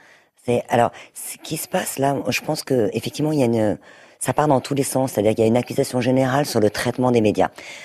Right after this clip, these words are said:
Pour une part, elle peut être justifiée parce que le traitement en temps réel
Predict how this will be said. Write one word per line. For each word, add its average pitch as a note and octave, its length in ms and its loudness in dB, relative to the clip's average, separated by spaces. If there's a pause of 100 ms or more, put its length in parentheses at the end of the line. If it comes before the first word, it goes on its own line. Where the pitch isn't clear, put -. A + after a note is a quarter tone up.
(220)
Pour C3 180 6
une D3+ 120 6
part, F3 380 4 (180)
elle G2+ 140 2
peut - 160 4
être B2+ 80 8
justifiée A#2 460 -2
parce - 180 0
que G#2+ 80 0
le F#2+ 100 2
traitement B2 480 -2
en G2 140 -2
temps D#3 300 2
réel G#2+ 440 2